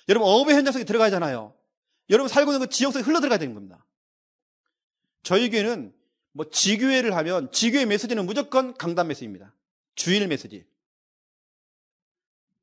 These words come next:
이게 흘러들어야 돼요. 근데 사람들은 뭐 하는지 아십니까?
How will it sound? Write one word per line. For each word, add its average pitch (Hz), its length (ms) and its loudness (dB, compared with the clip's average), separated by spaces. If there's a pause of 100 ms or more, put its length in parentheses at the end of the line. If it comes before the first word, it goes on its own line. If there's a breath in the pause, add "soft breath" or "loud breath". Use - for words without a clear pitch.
(1000)
이게 233 180 2
흘러들어야 226 420 0
돼요. 92 120 -20 (1040)
근데 156 140 -10
사람들은 220 460 -2
뭐 127 100 -4
하는지 156 140 -2
아십니까? 147 520 -8